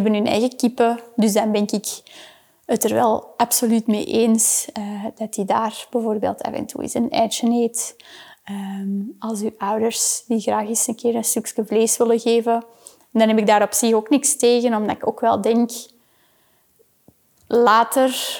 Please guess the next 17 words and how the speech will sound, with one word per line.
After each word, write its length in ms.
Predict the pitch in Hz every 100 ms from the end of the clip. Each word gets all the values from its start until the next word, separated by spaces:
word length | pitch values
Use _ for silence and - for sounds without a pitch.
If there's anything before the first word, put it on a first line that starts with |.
| -
moet 380 | 233 214 220 -
hij 640 | 214 208 202 202 202 196 -
zijn 260 | - 190 240
eigen 280 | 233 220 214
keuzes 360 | - - -
ook 120 | -
kunnen 240 | - - -
maken. 400 | - - - 240 _ _ _ _
En 180 | - 208
als 200 | 208 202
je 100 | -
dan 240 | 214 196 190 -
nooit 760 | 214 214 220 233 226 - - - _ _ _ _ _ _ _
die 300 | 214 214 208 _ _ _
dingen 320 | 220 214 202
hebt 220 | 196 -
gegeten, 640 | - 185 - 226 220 262